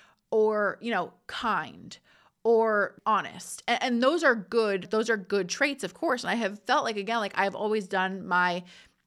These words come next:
best possible job to be as authentic and real and honest as possible. But what I'm really coming to understand these days is that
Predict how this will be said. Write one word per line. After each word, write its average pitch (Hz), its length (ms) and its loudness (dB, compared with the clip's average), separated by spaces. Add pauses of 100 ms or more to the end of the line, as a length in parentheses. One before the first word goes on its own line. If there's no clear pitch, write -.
(540)
best 240 360 2
possible 220 420 2
job 202 420 4
to 196 60 -12
be 196 160 -8
as 196 160 0
authentic 202 680 -4
and 180 240 -8
real 202 300 -2
and 185 120 -6 (100)
honest 190 440 -2
as 170 160 -8
possible. - 680 -4 (480)
But 220 160 -2
what 262 160 6
I'm 277 280 0
really 240 300 0
coming 220 360 -4
to 220 140 -6
understand 185 1000 -6 (300)
these 190 300 -8
days 190 580 0
is 190 200 -6
that 202 520 0